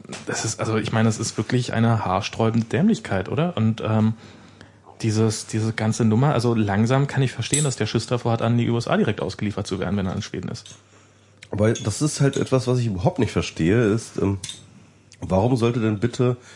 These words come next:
Speaker 2: er in Schweden eine höhere Wahrscheinlichkeit haben, ausgeliefert zu werden, als in England? Ich meine, England hat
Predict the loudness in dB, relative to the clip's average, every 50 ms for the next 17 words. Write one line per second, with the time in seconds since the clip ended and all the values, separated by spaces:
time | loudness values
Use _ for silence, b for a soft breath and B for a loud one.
0 | B B B B _ 2 2 2 2 2 0 -2 -4 -4 0 0 2 2 4 2
1 | 4 4 4 2 2 2 2 2 4 4 4 4 4 2 2 2 2 2 2 0
2 | -2 0 0 2 2 2 0 -2 -2 -4 -2 0 0 0 2 2 0 0 -2 -2
3 | -4 -6 -6 -4 -4 -4 -2 -2 0 0 2 0 0 -2 -2 -4 -4 -4 -2 -2
4 | -2 0 0 2 2 2 0 0 -2 -4 -6 -2 0 0 2 2 2 2 2 2
5 | 4 2 2 0 -2 -2 -4 -4 B